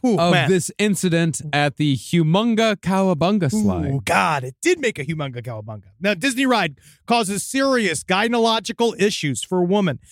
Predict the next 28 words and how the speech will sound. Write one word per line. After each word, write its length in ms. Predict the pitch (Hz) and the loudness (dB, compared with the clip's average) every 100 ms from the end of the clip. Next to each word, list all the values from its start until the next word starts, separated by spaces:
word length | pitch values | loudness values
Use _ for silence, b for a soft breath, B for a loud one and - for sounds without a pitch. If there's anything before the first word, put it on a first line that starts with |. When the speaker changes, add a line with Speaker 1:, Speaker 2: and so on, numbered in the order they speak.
| B 151 | B -4
Speaker 1:
after 360 | 190 185 - 180 | -2 0 -2 -2
water 360 | 156 208 220 | 2 2 2
slide, 420 | 220 240 226 220 - | -2 0 0 -2 -4
quote 240 | 233 240 | -2 0
unquote, 480 | 240 - 247 233 156 | 0 -2 2 2 0
wedgie. 800 | 131 160 196 269 240 160 175 190 - | -8 -4 0 0 0 -2 -2 -4 -2
I 120 | 208 | 0
would 220 | 311 349 _ | 2 0 _
put 220 | 311 311 | -2 -2
it 160 | 277 - | -2 -4
to 180 | 262 | -4
super 680 | 247 - - - 330 - 220 | -2 -6 -8 -2 -2 0 0
wedgie. 500 | 185 160 147 117 151 | 2 0 -2 -2 -4
Speaker 2:
Yeah. 340 | 156 117 90 98 b b | 0 -2 -2 -6 b b
Speaker 1:
During 240 | - 220 208 | 0 0 0
a 40 | |
thirtieth 540 | 170 233 262 285 269 - | 0 2 2 2 -2 -2
birthday 380 | 220 208 220 | -2 0 -2
celebration. 720 | 214 220 208 185 175 - 170 151 _ _ _ | 0 -2 0 0 0 0 -4 -4 _ _ _
This 100 | 208 | -4
shit's 320 | - 226 - - _ _ _ | 0 -2 -4 -14 _ _ _
fucked 340 | 214 202 _ - - | -2 -2 _ -14 -4
up. 180 | 135 - _ _ | -6 -6 _ _
So 160 | - 175 | -4 0
this 200 | 190 220 | 0 0
was 140 | 196 | -2
on 340 | 196 190 214 240 - | 0 2 2 0 -2
a, 400 | 185 185 185 190 | 0 2 2 -2